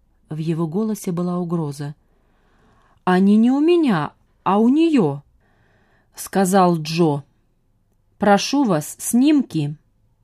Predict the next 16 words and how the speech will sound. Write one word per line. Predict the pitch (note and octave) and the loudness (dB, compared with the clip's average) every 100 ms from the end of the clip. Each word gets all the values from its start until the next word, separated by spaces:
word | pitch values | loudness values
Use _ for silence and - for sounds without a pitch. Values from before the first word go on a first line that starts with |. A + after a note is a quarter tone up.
| - | -6
повторил | F3+ - F#3+ F#3+ F3 D3+ | -6 -2 -2 0 0 -2
Джой. | D#3 E3 D3 C#3+ - _ _ _ _ _ - | -4 -2 -2 -6 -12 _ _ _ _ _ 0
«Иначе». | F#3+ F#3+ F3+ F3 - A#3 B3 A#3+ _ _ _ _ _ _ _ | 2 4 2 0 -2 -4 -4 -8 _ _ _ _ _ _ _
Он | G#3 G#3+ | 0 2
снова | - G#3+ G#3 F#3+ | 2 2 2 2
поднял | F3+ G#3 F#3 F3+ F3+ | 0 2 2 2 0
бритву. | E3+ G#3 C4 A#3+ B3+ B3+ _ _ _ _ _ _ - | 0 -2 -2 -2 -4 -6 _ _ _ _ _ _ -6
«Мне | C4+ D#4+ | 0 2
не | D#4 | 2
хотелось | D#4+ F4 F4 A#3+ F#3+ F3 | 2 0 0 0 0 0
бы | F#3 | -2
причинять | G3 F3 F#3+ F3 E3 | -4 -4 -2 -2 -2
вам | E3+ E3+ E3+ | -2 -2 -2
боль». | D3+ C#3 C#3 _ _ _ _ _ _ _ _ _ _ _ | -2 -4 -6 _ _ _ _ _ _ _ _ _ _ _
Поблескивающая | F3 D#3+ F3 F3+ E3+ - E3 D#3+ D#3 - D#3 | -4 0 0 0 -2 -8 -4 -4 -4 -6 -6
сталь | D3 - - A3 B3 | -6 -8 -4 -4 -4